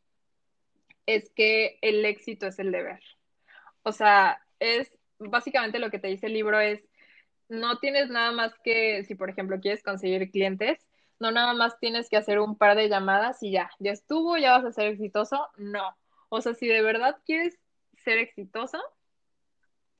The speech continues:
tienes que hacer cien llamadas, doscientas, trescientas. Y pues obviamente, o sea, al hacer muchas llamadas y hacer cosas masivamente, por eso es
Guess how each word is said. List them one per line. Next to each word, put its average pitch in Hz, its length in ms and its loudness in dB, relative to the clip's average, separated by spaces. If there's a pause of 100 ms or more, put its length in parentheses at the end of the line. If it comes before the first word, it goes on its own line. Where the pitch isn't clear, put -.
(160)
tienes 233 320 -6
que 220 100 -4
hacer 208 320 -4
cien 214 320 -4
llamadas, 277 720 2 (260)
doscientas, 220 720 -4
trescientas. 220 680 0 (800)
Y 226 140 -4
pues 220 220 -2
obviamente, 247 580 0
o 196 80 0
sea, 190 120 -2
al 185 100 2
hacer 202 280 -2
muchas 233 300 -6
llamadas 226 480 0
y 208 40 -4
hacer 196 260 -2
cosas 214 340 -4
masivamente, 214 880 -4
por 208 200 0
eso 226 160 -4
es 233 180 -4